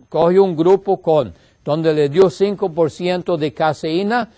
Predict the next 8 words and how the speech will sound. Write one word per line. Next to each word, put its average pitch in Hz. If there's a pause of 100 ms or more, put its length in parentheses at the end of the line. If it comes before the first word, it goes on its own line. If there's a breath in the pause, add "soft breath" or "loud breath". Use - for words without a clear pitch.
(220 soft breath)
y 139
otro 185
grupo 185
veinte 208
por 156
ciento 156
de 131
caseína. 120